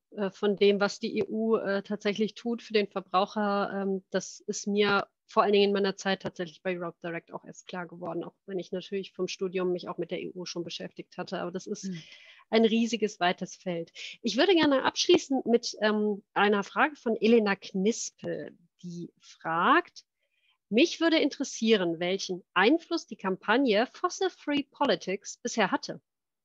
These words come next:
Speaker 2: Ähm, also ich glaube, der Einfluss ist erstmal auf so einer Ebene von Problembewusstsein schaffen.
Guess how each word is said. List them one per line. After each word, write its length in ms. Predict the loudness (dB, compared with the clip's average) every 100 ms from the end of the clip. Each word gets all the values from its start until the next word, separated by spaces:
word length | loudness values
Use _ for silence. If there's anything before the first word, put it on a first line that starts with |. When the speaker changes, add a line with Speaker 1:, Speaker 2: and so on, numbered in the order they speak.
| _ _ _ _ _ _ _ _ _ _ _ _ _ _ _ _ 2
Speaker 2:
Ähm, 560 | 4 4 4 2 0 -6 _ _ _ _ _ _ _ _ _ _ _ _ _ _ _ _ _ _ -6
also 200 | -2 0
ich 200 | -2 2
glaube, 360 | 4 6 6 2 2
der 220 | 2 4
Einfluss 400 | 2 2 0 -2
ist 160 | -6 -2
erstmal 540 | 2 2 2 4 4
auf 180 | 4 0
so 160 | -2 0
einer 220 | 2 2
Ebene 320 | 2 0 -2
von 280 | -2 -2 -2
Problembewusstsein 1120 | -4 -2 2 4 6 4 0 -4 -2 2 2
schaffen. 420 | 0 -4 -4 -8